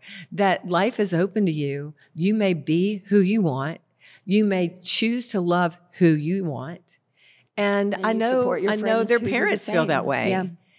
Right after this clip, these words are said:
Speaker 1: And when I say back to my own daughter having a hard time at the beginning, it wasn't about the gay part.
Speaker 2: No.
Speaker 1: It was about the part that, you know, so many other parts, even the fact that I was not gonna be married to her dad
Speaker 2: Mm-hmm.
Speaker 1: anymore.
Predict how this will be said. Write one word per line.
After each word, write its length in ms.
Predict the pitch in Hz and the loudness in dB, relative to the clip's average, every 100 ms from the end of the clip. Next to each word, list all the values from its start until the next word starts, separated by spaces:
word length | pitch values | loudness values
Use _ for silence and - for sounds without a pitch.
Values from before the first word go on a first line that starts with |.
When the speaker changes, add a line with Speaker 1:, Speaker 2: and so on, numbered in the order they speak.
| _ | _
Speaker 1:
And 100 | - | -2
when 140 | 254 262 | 0 0
I 80 | 277 | 0
say 280 | 262 220 | 0 0
back 360 | 196 190 196 - | 0 0 0 0
to 140 | - | -2
my 300 | 196 180 175 - | 0 2 0 -2
own 220 | 175 170 | 0 0
daughter 380 | 165 185 240 175 | 0 0 2 2
having 280 | 180 170 165 | 2 0 0
a 60 | 160 | 0
hard 240 | 170 160 | 0 0
time 160 | 190 156 | 0 0
at 60 | |
the 80 | 156 | 0
beginning, 420 | 156 196 220 208 - - - | 0 0 0 -2 -6 -8 0
it 180 | 262 233 | 0 0
wasn't 420 | 269 370 330 233 | 0 0 0 -2
about 460 | 175 180 175 165 | 0 0 0 -2
the 100 | 170 | -4
gay 420 | 143 139 156 202 339 | -4 -2 0 0 0
part. 680 | - 110 104 156 - - - | -4 -8 -6 -6 -8 -16 -8
Speaker 2:
No. 440 | 285 294 - 160 - _ _ - | -2 0 0 -2 -6 _ _ -2
Speaker 1:
It 160 | 349 302 | 0 2
was 160 | 294 | 2
about 480 | 247 196 226 233 220 | 2 2 0 0 0
the 80 | 196 | -4
part 500 | - - 233 226 220 | -8 -4 0 0 -2
that, 500 | 185 190 160 - - _ _ _ _ 185 | -2 0 0 -2 -16 _ _ _ _ -2
you 140 | 240 | 2
know, 180 | 202 - | 2 0
so 200 | - 311 | -2 0
many 280 | 311 269 208 | 2 2 0
other 160 | 147 | 0
parts, 480 | 131 117 110 - - | -4 -4 -4 -2 -4
even 320 | - 262 240 202 | -2 -2 0 0
the 140 | 180 | 0
fact 280 | 196 185 185 | 0 -2 0
that 80 | 160 | 0
I 60 | 160 | 0
was 180 | 160 | 0
not 180 | 160 147 | -2 -4
gonna 140 | 156 147 | -2 -4
be 80 | |
married 340 | 147 151 143 143 | -2 -2 -4 -4
to 60 | |
her 80 | 143 | -4
dad 220 | 143 240 | 0 0
Speaker 2:
Mm-hmm. 80 | 370 | 2
Speaker 1:
anymore. 540 | 156 143 - - - | 2 2 -2 -6 -10